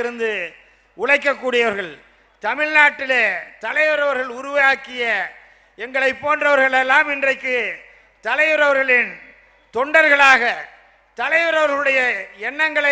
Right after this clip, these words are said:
எல்லாம் நிறைவேற்றக்கூடியவர்களாக, தலைவர் அவர்களுடைய கண்ணசைவுக்கு செயல்படுகிறவர்களாக இருந்து பணியாற்றி கொண்டிருக்கிறோம். இன்றைக்கு நம்முடைய மாண்புமிகு துணை முதலமைச்சர்,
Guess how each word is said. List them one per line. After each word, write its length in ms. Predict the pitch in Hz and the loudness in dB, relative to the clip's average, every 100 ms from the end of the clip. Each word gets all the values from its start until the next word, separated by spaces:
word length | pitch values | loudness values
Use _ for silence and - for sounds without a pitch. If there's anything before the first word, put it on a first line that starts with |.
| 277 | 2
எல்லாம் 260 | 269 294 277 | 2 0 0
நிறைவேற்றக்கூடியவர்களாக, 1200 | 240 294 302 294 285 277 277 262 254 254 247 240 226 175 - - _ _ _ _ | 0 2 2 2 0 -2 -2 0 -2 2 2 4 0 -2 -10 -20 _ _ _ _
தலைவர் 380 | 233 302 320 320 | -4 0 2 2
அவர்களுடைய 420 | 302 285 285 269 254 233 185 - - 220 | 2 0 -2 0 2 0 0 -10 -14 -4
கண்ணசைவுக்கு 880 | 262 311 330 294 294 285 277 269 262 226 180 - | -4 0 -2 0 -4 -4 -6 -6 -4 -4 -6 -8
செயல்படுகிறவர்களாக 1120 | 254 311 320 294 285 269 262 254 254 247 240 196 185 214 | -2 0 0 -2 0 0 0 -2 0 0 2 0 -2 -10
இருந்து 300 | 285 277 269 240 - | -10 -8 -4 -4 -4
பணியாற்றி 440 | 220 269 262 262 233 | -6 0 0 -2 -10
கொண்டிருக்கிறோம். 680 | 226 226 220 220 208 - - - _ _ _ _ 277 | -8 -8 -10 -8 -8 -8 -10 -20 _ _ _ _ -10
இன்றைக்கு 400 | 302 302 285 269 247 226 220 | -2 0 2 2 2 0 -6
நம்முடைய 280 | 269 269 262 233 | -8 -4 -4 0
மாண்புமிகு 540 | 254 269 277 294 294 240 151 - - - _ _ _ _ - | 0 0 0 4 4 4 0 -14 -20 -20 _ _ _ _ -4
துணை 220 | 262 320 330 294 | 4 6 6 4
முதலமைச்சர், 680 | 285 269 254 233 226 180 | 2 2 0 -2 -4 -4